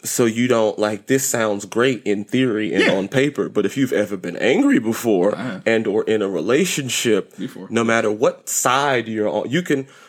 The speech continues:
Speaker 1: no matter what side you're on, it, it's gonna come out how it's gonna come out. And
Speaker 2: Fair.
Speaker 1: that's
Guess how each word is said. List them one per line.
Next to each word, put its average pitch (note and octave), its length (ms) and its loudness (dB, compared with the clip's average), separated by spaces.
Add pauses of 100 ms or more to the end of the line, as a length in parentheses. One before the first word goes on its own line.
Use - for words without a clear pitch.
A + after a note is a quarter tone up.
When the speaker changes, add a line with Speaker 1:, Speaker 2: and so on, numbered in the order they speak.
(720)
Speaker 1:
no D3+ 100 4
matter D#3+ 140 4
what F3 140 2
side C#3 400 2
you're A#2 160 4
on, F2+ 560 0
it, G2+ 240 -4
it's A2 180 0
gonna G#2+ 240 0
come A#2 320 -4
out A2 240 -2
how G2+ 240 -4
it's F2 140 -6
gonna G2 240 -4
come G2 260 -8
out. A#1+ 300 -6 (180)
And C3 120 0
Speaker 2:
Fair. F#3 120 2
Speaker 1:
that's - 400 -4